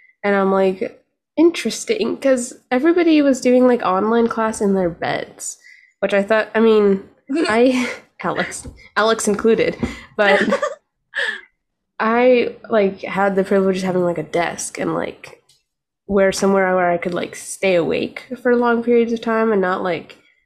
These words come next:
Speaker 1: have the temptation of going back to sleep, 'cause I'm
Speaker 2: Mm-hmm.
Speaker 1: literally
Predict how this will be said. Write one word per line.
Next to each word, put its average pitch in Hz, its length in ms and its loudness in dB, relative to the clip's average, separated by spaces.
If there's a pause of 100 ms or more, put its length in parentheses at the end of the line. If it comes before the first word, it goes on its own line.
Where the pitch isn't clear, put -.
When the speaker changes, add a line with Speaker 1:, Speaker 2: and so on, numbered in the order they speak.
(280)
Speaker 1:
have 190 180 -2
the 196 80 0
temptation 180 600 -4
of 180 140 -2
going 180 280 0
back - 340 -8
to 196 80 -8
sleep, - 520 -6 (360)
'cause 185 160 -4
I'm 170 180 0
Speaker 2:
Mm-hmm. 170 120 2
Speaker 1:
literally 180 580 0